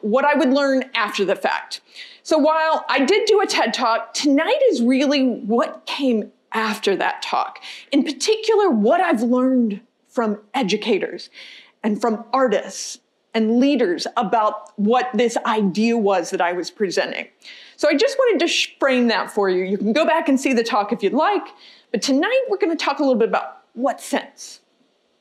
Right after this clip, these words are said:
But it all started off with a one-pager. Have any of you ever been asked by your boss,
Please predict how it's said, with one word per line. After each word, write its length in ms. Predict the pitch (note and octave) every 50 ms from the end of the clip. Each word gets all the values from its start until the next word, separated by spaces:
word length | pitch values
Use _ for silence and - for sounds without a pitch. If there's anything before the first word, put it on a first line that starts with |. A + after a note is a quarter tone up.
| _ _ - - _ _ _ _ - - - - _ _ _ _ _
But 360 | - - - - - - - _
it 160 | - D#4 - -
all 220 | F4+ F4 G#4+ B4+
started 380 | B4 - - B4 G#4+ E4+ F#4 A3+
off 300 | A3+ G3+ G3 G3+ F#3+ -
with 140 | - A3+ A3
a 60 | A#3
one-pager. 800 | A3 G3+ G#3 G3+ F#3+ F3+ G3 G#3+ - - - - - - G3+ G#3 - -
Have 240 | - - C#4 A#3
any 240 | D4 F#4 A4+ A#4+ B4
of 80 | A4 F4+
you 220 | C#4+ D4 D4 -
ever 220 | A#3 B3 A#3 C4 A#3
been 140 | B3+ A#3+
asked 260 | A#3+ G#3 G#3+ A#3 - -
by 80 | A3
your 160 | A3+ A3 A#3
boss, 580 | G3+ G3 G3 - F3 A#3+ D#4+ - - - - -